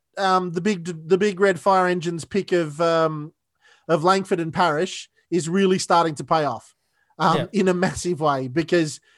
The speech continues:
Speaker 1: Langers is very, very important to us for possessions around the ground, with a great pair of hands around the ground. And then he slides forward, man. He gives you one to two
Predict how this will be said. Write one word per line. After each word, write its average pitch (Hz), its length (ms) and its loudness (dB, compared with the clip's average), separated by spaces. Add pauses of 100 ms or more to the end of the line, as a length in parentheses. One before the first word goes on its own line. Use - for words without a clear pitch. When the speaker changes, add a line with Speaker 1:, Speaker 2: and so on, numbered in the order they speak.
(180)
Speaker 1:
Langers 196 400 2
is 180 100 0
very, 180 400 4
very 175 380 4
important 165 480 -2
to 170 120 0
us 156 120 -4
for 160 160 -4
possessions 156 500 -4
around 151 280 -2
the 143 60 -6
ground, 170 500 0 (380)
with 160 140 -2
a 160 60 0
great 180 540 2
pair 185 280 0
of 151 80 -2
hands 185 400 -4
around 202 320 0
the 202 80 -4
ground. 214 420 0 (460)
And 196 160 2
then 214 120 4
he 214 100 -2
slides 202 540 2
forward, 220 360 4
man. 214 220 0
He 202 40 -4
gives 175 300 -4
you 202 140 -2
one 208 440 2
to 202 120 -8
two 208 500 -2